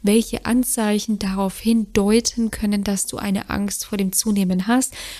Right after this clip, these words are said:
Vielleicht hast du dich jetzt auch schon wiedererkannt, vielleicht sagst du, „Japp, ähm, es könnte bei mir wirklich sein, dass ich eine unterschwellige Angst vor dem Zunehmen habe.“ Oh, äh, ganz kurz noch ein weiteres, ähm, Symptom noch, ähm,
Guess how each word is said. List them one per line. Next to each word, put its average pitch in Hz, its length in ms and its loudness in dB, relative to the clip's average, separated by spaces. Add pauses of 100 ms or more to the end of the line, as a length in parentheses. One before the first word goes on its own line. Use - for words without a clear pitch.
(120)
Vielleicht 214 500 2
hast 233 220 2
du 233 60 0
dich 214 200 0
jetzt - 220 -6
auch 208 140 0
schon 196 260 2
wiedererkannt, 220 560 0
vielleicht 202 280 0
sagst - 320 -4
du, 208 40 -4
„Japp, 202 420 2 (460)
ähm, 202 460 0 (180)
es - 280 -2
könnte 214 340 2
bei 214 100 2
mir 202 140 2
wirklich 202 300 0
sein, 208 200 0
dass 214 160 0
ich 214 140 -6
eine 202 200 -2
unterschwellige 208 800 0
Angst 202 320 -4
vor 202 140 -8
dem 196 160 -2
Zunehmen 196 480 4
habe.“ 226 200 8 (340)
Oh, 214 140 6 (220)
äh, 214 120 2
ganz 220 300 0
kurz - 240 -2
noch 233 140 2
ein 202 380 0
weiteres, 247 640 0
ähm, 214 260 2
Symptom 214 600 2
noch, 220 340 2
ähm, 202 280 0